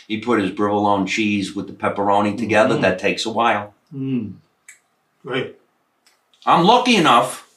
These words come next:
Speaker 1: to be the opening act for Dean Martin's daughter, Dina.
Speaker 2: Mm.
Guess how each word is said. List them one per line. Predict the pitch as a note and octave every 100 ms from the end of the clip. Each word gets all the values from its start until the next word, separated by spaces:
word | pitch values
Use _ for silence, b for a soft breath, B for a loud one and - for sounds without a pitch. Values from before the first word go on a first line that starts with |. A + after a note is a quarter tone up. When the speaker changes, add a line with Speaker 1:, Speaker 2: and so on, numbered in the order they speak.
| _ _ _ _ _ _
Speaker 1:
to | -
be | C3+ C#3
the | C#3+
opening | F#3+ G3+ E3+ A#2
act | G#2+ A2+ - - - _ _ _ _ _ _ _ _ _ _ _ _ _ -
for | B2+
Dean | D3 F3+
Martin's | F3 D3+ D3+ A2+
daughter, | B2 A#2+ G#2+ G#2
Dina. | A2+ F#2+ - -
Speaker 2:
Mm. | C#3+ C#3